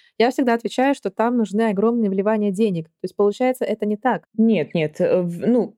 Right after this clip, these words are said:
Speaker 2: вливание денег в каком плане? Когда, э, когда было у меня вложение денег в YouTube-канал, это когда я покупала, э, технику, то есть когда я покупала камеру, дрон,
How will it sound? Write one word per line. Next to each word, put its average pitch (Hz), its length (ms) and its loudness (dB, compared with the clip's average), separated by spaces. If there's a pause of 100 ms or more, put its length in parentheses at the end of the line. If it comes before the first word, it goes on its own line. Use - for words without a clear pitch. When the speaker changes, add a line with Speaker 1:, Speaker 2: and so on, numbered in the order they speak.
(140)
Speaker 2:
вливание 247 580 0
денег 247 360 -2
в - 60 -20
каком 208 300 -2
плане? 143 360 -4
Когда, 208 480 0
э, 180 280 0
когда 185 280 0
было 185 240 0
у 175 40 -2
меня 175 160 -2
вложение 175 380 0
денег 165 280 -2
в - 40 -20
YouTube-канал, 196 520 -2
это 220 120 -4
когда 180 240 0
я 214 60 -2
покупала, 170 760 -2
э, 156 200 -2
технику, 156 520 -4
то - 60 -10
есть 151 120 -6
когда 170 220 -2
я 185 60 -2
покупала 156 680 -6 (400)
камеру, 226 640 2
дрон, 196 640 0